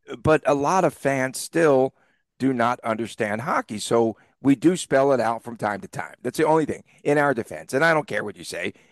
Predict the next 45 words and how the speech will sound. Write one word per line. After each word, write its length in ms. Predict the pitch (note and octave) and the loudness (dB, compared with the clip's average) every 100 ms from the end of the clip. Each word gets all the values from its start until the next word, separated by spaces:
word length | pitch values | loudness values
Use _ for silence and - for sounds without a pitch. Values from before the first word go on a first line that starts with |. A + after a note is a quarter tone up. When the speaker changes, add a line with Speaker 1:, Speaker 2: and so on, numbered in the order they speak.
| _ | _
Speaker 2:
as 160 | B2 B2+ | 0 2
long 200 | E3 F3+ | 2 2
as 120 | C#3+ | 0
you 60 | C#3+ | -2
say 320 | - - G#2 | -4 -4 -2
it 100 | C3+ _ _ _ - | -4 _ _ _ -8
on 260 | B2 B2 C3 | -2 0 0
our 180 | A#2+ A#2 | 0 -2
new 440 | A2+ B2+ C3+ D3 _ _ | 0 2 2 0 _ _
YouTube 560 | G#2+ B2 A#2+ - C3+ C#3 | -6 -4 -4 -4 -4 -4
channel, 480 | - G#2 F2 A2+ G3+ _ _ | -6 -8 -6 -10 -10 _ _
and 140 | - A2 | -2 0
make 180 | A2+ - | 0 0
sure 180 | C3+ | 0
that 160 | C3+ C3+ | 0 0
you 140 | B2 | -2
subscribe 680 | C#3+ F#3 - - G2 G2 A#2+ _ _ _ - | -4 -6 -8 -6 -4 -4 -8 _ _ _ -4
to 140 | A#2+ | -2
Locked 420 | G2+ G2 C#3 - - | 0 2 0 -2 -6
On 280 | A#2 B2 D#3 | -2 0 -2
Golden 420 | - A#2 A#2 C#3+ | 2 2 2 -2
Knights. 480 | A3+ A#3 _ - - _ _ _ _ _ _ - | -2 -4 _ -20 -20 _ _ _ _ _ _ -2
Speaker 1:
No 200 | F#3 A3 | 2 4
doubt. 320 | G#3+ C#3 A2 | 4 4 4
And, 240 | A#2 B2 C#3+ | 2 0 -2
you 100 | D3+ | 0
know, 140 | C3+ | 0
it's, 260 | D#3+ E3 - | 0 -4 -10
it, 180 | F#3 F3 | -10 -6
this 140 | F#3+ | -4
is 160 | A3 D#3+ | -4 -2
fun. 340 | D#3 F3+ A2 | 2 2 2
Like, 300 | G2+ A2 - | 2 0 -2
you 120 | B2 | -4
know, 160 | A2 G#2+ | -4 -2
me 140 | A2+ | -2
and, 120 | B2 A#2 | -2 0
me 100 | C3+ | -2
and 100 | C3 | 0
Tony 260 | C3+ C3+ | 0 0
were 120 | A#2 | 2
up 140 | B2 B2+ | 2 2
here 160 | C3 | -2
at 140 | A#2 - | -2 -2
seven 500 | A#2 A#2 A#2+ A#2 | -2 0 -2 -6